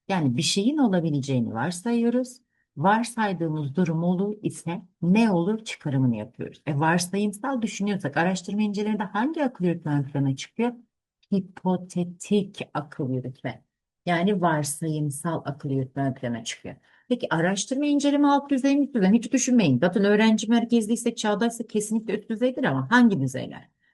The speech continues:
Şimdi zaten çocuklar bilgilerini problem durumu üzerinde kullanarak başlıyorlar uygulama. Yüzlerce, binlerce çözüm arasında. Çünkü gerçek yaşam problemlerinin taşıdığı en önemli özellik neydi? Birden çok çözüm yolunu barındırmasıydı.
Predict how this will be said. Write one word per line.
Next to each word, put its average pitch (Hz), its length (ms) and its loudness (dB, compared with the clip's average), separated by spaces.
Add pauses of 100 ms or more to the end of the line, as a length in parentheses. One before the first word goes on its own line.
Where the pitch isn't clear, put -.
(140)
Şimdi 180 180 -2
zaten 302 420 -4
çocuklar 208 600 -4
bilgilerini 226 500 2
problem 214 640 -2
durumu 220 360 0
üzerinde 196 600 -2
kullanarak 202 1120 0
başlıyorlar 135 680 -2 (140)
uygulama. 139 560 -2 (720)
Yüzlerce, 214 800 6
binlerce 233 600 4
çözüm 196 300 -2
arasında. 156 280 -2
Çünkü - 160 -14
gerçek 180 440 2
yaşam 226 340 2
problemlerinin 202 760 -2
taşıdığı 202 400 -4
en 196 100 0
önemli 196 320 0
özellik 196 480 -4
neydi? 254 400 2 (480)
Birden 185 540 4
çok 170 260 -6
çözüm 143 340 -4
yolunu 135 280 0
barındırmasıydı. 127 880 -4